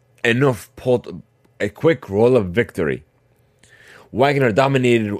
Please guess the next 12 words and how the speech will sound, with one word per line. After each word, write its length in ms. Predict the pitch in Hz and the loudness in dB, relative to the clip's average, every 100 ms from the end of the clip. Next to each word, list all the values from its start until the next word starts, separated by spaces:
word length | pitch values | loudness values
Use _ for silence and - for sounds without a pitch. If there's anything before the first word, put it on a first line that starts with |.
| - | -6
Enough 720 | 110 107 104 113 113 92 - _ _ _ _ _ _ _ _ - | -4 -4 -2 -2 -2 -4 -14 _ _ _ _ _ _ _ _ -4
throughout 380 | 127 139 120 - | 0 0 0 -6
the 80 | |
matchup 500 | 101 135 127 - 113 - _ _ _ _ | -4 -4 -4 -4 -6 -6 _ _ _ _
as 560 | 127 135 110 92 - - _ _ - - _ | 0 2 0 -2 -12 -20 _ _ -20 -20 _
Robert 480 | 143 156 180 175 - | 0 0 0 -4 -8
Stone 540 | - - 156 135 117 - _ - | -12 -2 0 0 -4 -14 _ -12
took 280 | 131 123 90 | -10 -10 -4
notes 400 | 127 127 - - | -2 -2 -6 -10
al-, 240 | 110 117 _ _ 92 78 - _ _ - | -8 -8 _ _ -18 -18 -20 _ _ -4
ringside, 640 | 139 156 - 104 - - _ - - - _ | -2 -2 -2 -2 -2 -8 _ -20 -20 -20 _
but 260 | 123 - | -2 -2